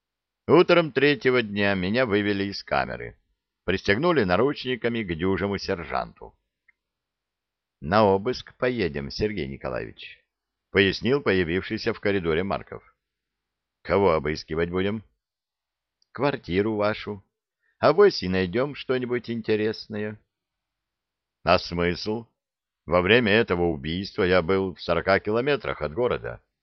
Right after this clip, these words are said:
"Угу. А ещё мы нашли таксиста, который отвозил ночью от вашего дома какого-то мужчину. И аккурат в то место, где вы, по вашим же словам, и находились".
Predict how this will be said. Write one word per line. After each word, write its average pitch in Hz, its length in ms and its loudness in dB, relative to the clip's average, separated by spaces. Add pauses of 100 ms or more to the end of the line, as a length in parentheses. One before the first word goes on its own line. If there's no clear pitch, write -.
(960)
"Угу. 80 640 -6 (720)
А 95 180 4
ещё 123 380 -4
мы 143 100 -4
нашли 120 320 -6
таксиста, 113 920 -8 (120)
который 110 440 0
отвозил 92 480 -2
ночью 123 460 -2
от 80 100 -6
вашего 85 420 0
дома 95 460 -4 (300)
какого-то 156 540 -2
мужчину. 104 720 -6 (640)
И 123 120 4
аккурат 139 720 2
в - 120 -20
то 117 140 2
место, 147 480 0
где 85 300 0
вы, 82 260 -2
по 110 180 0
вашим 110 360 0
же 76 160 -4
словам, 98 480 -4
и - 20 -8
находились". 135 800 -6